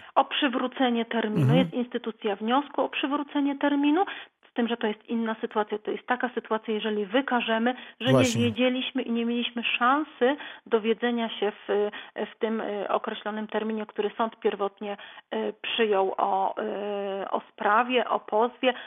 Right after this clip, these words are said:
Speaker 1: Wówczas rzeczywiście wniosek o przywrócenie terminu, ale już od razu w tym wniosku o przywrócenie terminu podnosimy zarzuty,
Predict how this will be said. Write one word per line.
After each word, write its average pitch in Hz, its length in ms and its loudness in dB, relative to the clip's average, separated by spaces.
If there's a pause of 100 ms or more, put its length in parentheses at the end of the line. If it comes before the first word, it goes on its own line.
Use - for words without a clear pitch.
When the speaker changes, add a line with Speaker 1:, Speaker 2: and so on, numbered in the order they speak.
(140)
Speaker 1:
Wówczas 220 480 2
rzeczywiście 208 460 -4
wniosek 269 520 0
o 247 40 2
przywrócenie 247 640 -4
terminu, 233 420 -2 (260)
ale 247 180 4
już 247 240 -2
od 220 180 -2
razu 277 340 6
w - 80 -14
tym 214 160 -6
wniosku 240 400 -2
o - 80 -2
przywrócenie 214 640 -4
terminu 220 460 -2 (280)
podnosimy 262 680 4
zarzuty, 208 500 -2